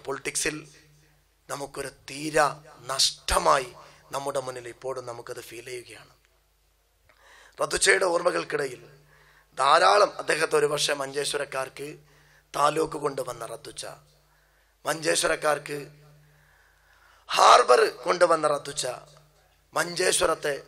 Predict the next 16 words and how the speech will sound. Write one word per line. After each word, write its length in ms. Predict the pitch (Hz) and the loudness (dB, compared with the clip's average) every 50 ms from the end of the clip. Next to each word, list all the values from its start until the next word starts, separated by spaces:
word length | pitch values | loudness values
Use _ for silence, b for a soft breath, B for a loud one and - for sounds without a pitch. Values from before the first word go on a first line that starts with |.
| _ - | _ -14
സ്കൂളുകളുടെ 600 | - - 156 151 165 180 185 165 160 147 135 131 131 | -12 -10 -8 -6 -2 -2 0 0 0 0 0 -2 -4
അടിസ്ഥാന 400 | 127 - - - - 147 143 143 139 - | -4 -4 -8 -4 -2 -2 -2 -2 -4 -6
സൗകര്യ 300 | 139 131 131 135 131 127 123 | -8 -6 -8 -8 -10 -10 -10
വികസനത്തിൻ്റെ 540 | 123 127 127 - 139 139 - 135 131 131 127 - | -10 -10 -8 -8 -8 -10 -10 -10 -10 -10 -10 -8
കാര്യത്തിൽ 320 | 127 120 120 120 - 127 123 - | -10 -10 -10 -12 -14 -16 -14 -12
ധാരാളം 640 | 117 117 113 127 139 143 147 156 165 175 175 165 147 - B B B B B B B - | -12 -10 -8 -6 -4 -2 0 2 2 4 2 2 0 -2 B B B B B B B -8
അദ്ദേഹത്തിൻ്റെ 480 | - 151 151 147 160 147 156 160 165 160 160 | -6 -4 -2 -2 -4 -6 -4 -4 -4 -6 -4
ഇടപെടലുകൾ, 520 | 151 - 165 175 175 175 160 151 143 123 113 - 139 | -4 -4 -2 0 0 0 0 0 -4 -6 -8 -14 -16
ഒരു 80 | 143 135 | -12 -10
പക്ഷേ 260 | 139 135 - - 143 139 135 b b b b b b b _ - | -10 -8 -8 -6 -6 -8 -8 b b b b b b b _ -10
വികസന 320 | 143 151 156 151 160 156 147 143 | -8 -6 -6 -6 -6 -6 -6 -4
ചാനലുകളിലൊക്കെ, 680 | - 139 139 143 143 147 139 143 139 135 135 131 - 135 135 | -4 -4 -4 -4 -6 -6 -6 -6 -6 -6 -8 -8 -8 -8 -8
മലയാള 240 | 131 131 135 139 135 135 131 | -6 -6 -4 -4 -4 -6 -8
മനോരമയിലും 520 | 131 127 131 131 135 127 131 127 131 127 123 123 | -10 -10 -10 -10 -10 -10 -10 -12 -12 -12 -12 -12
മാതൃഭൂമിയിലും, 680 | 123 127 135 135 127 127 123 120 120 120 120 127 139 147 _ b b b b b b b b b b b b b b b | -14 -12 -12 -12 -10 -12 -14 -14 -16 -18 -18 -18 -18 -20 _ b b b b b b b b b b b b b b b
ഞാൻ 180 | - 151 165 170 | 0 2 2 2